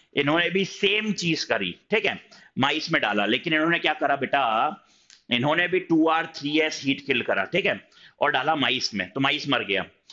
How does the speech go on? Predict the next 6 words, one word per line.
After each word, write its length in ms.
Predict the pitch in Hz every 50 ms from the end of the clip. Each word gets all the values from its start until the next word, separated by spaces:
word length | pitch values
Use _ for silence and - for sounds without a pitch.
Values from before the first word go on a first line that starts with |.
| - - _ _
फिर 320 | 175 190 196 202 208 - - 160
उस 220 | 160 156 - 170
वाले 260 | 180 170 170 190 202
सॉल्यूशन 420 | 196 - 160 156 160 156 - 202 185
में 320 | 165 151 143 156 170 - - _ _ _ _ _ _ - - - - - - - _ _ _ _ _ _ _ _ -
<coughs> 320 | - - - - - -